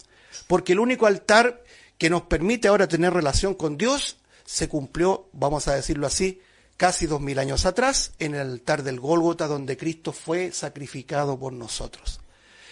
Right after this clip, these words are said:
No obstante, hermano, esta figura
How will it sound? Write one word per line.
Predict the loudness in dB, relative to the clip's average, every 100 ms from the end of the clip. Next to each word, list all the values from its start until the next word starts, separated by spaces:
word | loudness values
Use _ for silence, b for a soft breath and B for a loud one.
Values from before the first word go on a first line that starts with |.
| B B 2
No | 2
obstante, | 4 4 4 4
hermano, | 2 2 2 0 -6 -8
esta | -8 -4 -4
figura | 0 0 4 4 2 -2